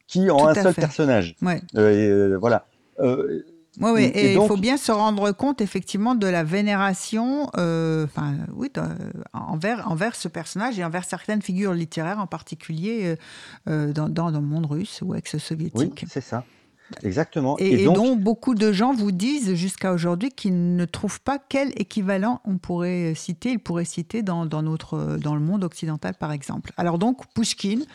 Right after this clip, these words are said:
Speaker 2: votre
Speaker 1: Voilà.
Speaker 2: père écrit un livre complètement
Speaker 1: Un livre sur Pouchkine.
Speaker 2: iconoclaste
Speaker 1: Alors,
Speaker 2: sur Pouchkine.
Speaker 1: voilà. Et une, une fois, une fois en Occident, donc ils partent deux années après, euh,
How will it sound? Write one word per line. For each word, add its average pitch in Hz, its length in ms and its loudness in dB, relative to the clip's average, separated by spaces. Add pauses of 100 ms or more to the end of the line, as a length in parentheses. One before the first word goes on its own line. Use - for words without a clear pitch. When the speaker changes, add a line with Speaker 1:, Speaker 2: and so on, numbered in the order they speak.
(360)
Speaker 2:
votre 196 160 2
Speaker 1:
Voilà. 107 140 6
Speaker 2:
père 226 220 2
écrit 214 340 -2
un 170 80 0
livre 165 500 0 (100)
complètement 143 360 2
Speaker 1:
Un - 20 6
livre 165 160 2
sur 240 160 2
Pouchkine. 175 240 2
Speaker 2:
iconoclaste - 480 2
Speaker 1:
Alors, 170 120 0
Speaker 2:
sur 165 200 -4 (1080)
Pouchkine. 170 200 -4
Speaker 1:
voilà. 107 320 6
Et 123 100 6
une, 131 320 4
une 147 160 6
fois, 165 460 4
une 143 140 4
fois 156 280 2
en 127 140 4
Occident, 120 420 0
donc 139 220 0
ils 113 80 0
partent - 420 -2
deux 104 400 0
années 107 220 0
après, 98 460 -2
euh, 85 260 -2